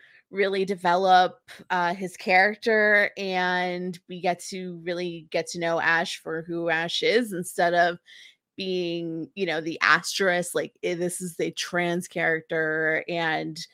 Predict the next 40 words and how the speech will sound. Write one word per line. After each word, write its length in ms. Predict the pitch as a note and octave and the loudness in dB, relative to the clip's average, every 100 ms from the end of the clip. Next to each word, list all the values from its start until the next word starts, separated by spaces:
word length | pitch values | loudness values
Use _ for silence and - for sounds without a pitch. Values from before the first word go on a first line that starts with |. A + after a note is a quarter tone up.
| _ | _
here's 240 | - A#3 G3+ | 0 2 4
all 120 | F#3 | 2
these 160 | F3 - | 0 2
cool 180 | E3+ E3 | 0 6
facts 260 | C#3+ - | 4 6
about 200 | F#3 G3 | 2 4
it. 80 | A#3 | 6
It's 160 | B3 G3+ | 4 4
like, 160 | F3+ - _ - | 0 0 _ 0
"Oh, 120 | F4 | 2
here 140 | D#4 F4 | 4 2
are 80 | F4 | 2
these, 220 | E4 D#4 | 0 4
all 180 | C#4+ D4 | 4 6
these 180 | D4+ - | 2 2
cool 200 | D#4 D4+ | -4 -2
things 240 | E4+ F4 | -2 0
about, 480 | A3+ F#3 F#3 F3 - - _ _ _ _ | 6 8 8 4 -2 -18 _ _ _ _
uh, 560 | G3+ G3 F#3 F3+ F3+ E3 - | 4 6 6 6 6 2 4
Ash," 420 | F#3 E3+ F#3+ - - | 6 6 4 0 0
and 120 | G#4 C5 C5 | 0 2 0
then 240 | F#3 F#3+ _ A3+ | 0 -6 _ 2
that, 240 | A3+ - | 4 4
and 300 | G3+ A#3+ B3 | 0 0 2
then 160 | A#3+ B3 | 2 2
this 200 | B3 A#3+ | 0 -2
is 140 | A#3 | 0
a, 320 | G#3+ G3 F3+ - _ _ _ | 2 2 0 -6 _ _ _
"And 340 | G#3+ G3+ G3 E3 | -2 0 0 -2
that," 380 | D3+ - - - | -2 -2 -6 -10
like, 220 | C#3+ - | -12 -6
a, 200 | E3 E3 | -6 -6
an 120 | F#3 F#3 | -6 -8
additional 480 | F3 E3+ - - | -8 -10 -10 -14
thing. 300 | - - - | -14 -20 -12
You 80 | G3+ | -4
know 60 | A3+ | -2
what 60 | |
I 60 | B3+ | -2
mean? 320 | C4+ C#4 C#4+ | -2 -6 -8